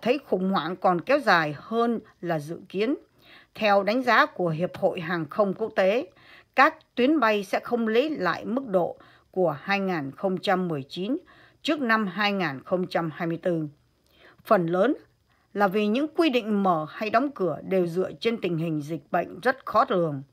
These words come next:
Và nơi thì vẫn chưa qua đợt một, nơi khác thì lo ngại đợt hai trở lại. Tuy nhiên, Boeing, theo Le Monde, đã có thể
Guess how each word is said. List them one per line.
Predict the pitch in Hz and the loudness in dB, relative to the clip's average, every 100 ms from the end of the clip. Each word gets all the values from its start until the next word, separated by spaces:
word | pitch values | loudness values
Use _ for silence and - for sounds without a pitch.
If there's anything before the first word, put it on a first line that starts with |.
| _ _ _ _ _ _ _ _ - | _ _ _ _ _ _ _ _ -2
Và | 196 165 | 0 2
nơi | 170 208 208 202 | 2 2 0 -4
thì | 175 | -8
vẫn | 170 233 | -6 -8
chưa | - 233 | -4 -4
qua | 220 220 202 190 | -2 -2 -2 -2
đợt | 170 151 | -4 -4
một, | 156 139 - _ - | -6 -8 -12 _ -2
nơi | 185 190 | 0 0
khác | - 240 285 - | 2 0 0 -4
thì | 160 | -4
lo | 160 | -2
ngại | 180 175 143 | 0 -2 -6
đợt | 196 175 165 | -4 -4 -4
hai | - 185 180 170 | -6 -4 -4 -4
trở | 160 139 | -6 -6
lại. | 147 135 - _ _ _ _ _ - _ _ | -8 -10 -14 _ _ _ _ _ -20 _ _
Tuy | 226 214 | 0 2
nhiên, | 208 202 190 - | 2 0 -2 -6
Boeing, | 190 240 233 226 208 - _ - | 2 4 4 2 -2 -8 _ -6
theo | 226 214 | 4 4
Le | 208 196 | 4 2
Monde, | 196 190 180 165 _ _ _ _ _ _ _ _ | 2 2 0 -4 _ _ _ _ _ _ _ _
đã | - 269 | 4 4
có | - | 2
thể | - 220 | 2 2